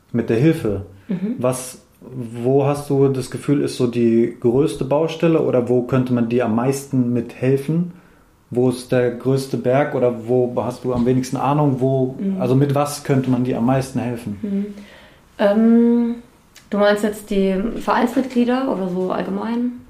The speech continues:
Speaker 1: Ja, wenn jetzt jemand zuhört und
Speaker 2: Ja.
Speaker 1: der merkt, der ist Feuer und Flamme
Speaker 2: Ja.
Speaker 1: und das kann ja alles Mögliche sein. Das
Speaker 2: Ja.
Speaker 1: können dann irgendwie Vereinssachen sein, es
Speaker 2: Ja.
Speaker 1: können, äh, Tanzschulen-Sachen sein.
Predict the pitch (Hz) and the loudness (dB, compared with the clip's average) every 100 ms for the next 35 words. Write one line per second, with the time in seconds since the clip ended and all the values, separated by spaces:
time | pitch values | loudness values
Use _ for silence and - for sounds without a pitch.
0 | - 196 143 147 139 143 147 135 135 208 | -2 0 2 0 -2 2 2 2 2 2
1 | 196 190 180 - - - 143 139 139 147 | 2 0 2 2 4 2 -6 -4 0 2
2 | 151 147 - - 143 143 139 139 - 143 | 2 -2 -6 0 2 2 2 -4 -2 0
3 | 143 139 135 135 143 147 143 - - - | 2 2 -2 0 2 4 2 -2 -8 0
4 | 170 131 - 143 143 139 135 160 151 120 | 2 2 0 2 2 2 2 2 0 -2
5 | 110 110 110 113 240 226 120 120 131 127 | -4 -4 -4 -4 0 0 0 0 0 -2
6 | 120 113 127 139 143 143 143 135 131 127 | -2 -2 -4 0 -2 -2 -4 -2 -2 0
7 | 127 123 123 214 214 117 113 117 117 113 | 0 0 0 0 0 -2 -4 -4 -4 -4
8 | 113 117 120 139 143 139 139 127 127 127 | -4 -4 -4 -2 -4 -2 0 0 0 -4
9 | 120 123 123 | -4 -2 -4